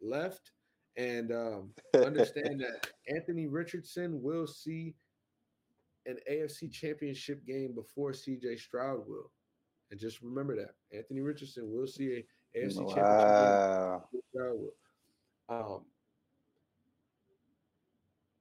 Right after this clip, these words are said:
Speaker 1: I've got nothing more, nothing more to say as far as that game. I'm ready for Baltimore hosting Kansas City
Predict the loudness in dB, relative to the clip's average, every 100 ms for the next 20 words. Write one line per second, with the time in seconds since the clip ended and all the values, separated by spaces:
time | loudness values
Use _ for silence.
0 | _ _ _ _ _ -4 -2 -2 -2 -2
1 | -4 -2 -2 -2 -4 -10 -6 -4 -4 -2
2 | -2 -2 -4 -4 -4 -4 -2 -2 -2 -2
3 | -4 -6 -10 -14 -18 _ -8 -4 -4 -2
4 | -2 -2 -4 -6 -8 -4 -2 -2 -4 -8
5 | _ _ _ _ -4 -4 -4 -4 -2 -2
6 | -4 -8 -16 _ _ _ -2 -2 -4 -8
7 | -8 -6 -4 -4 -6 -8 -6 -6 -6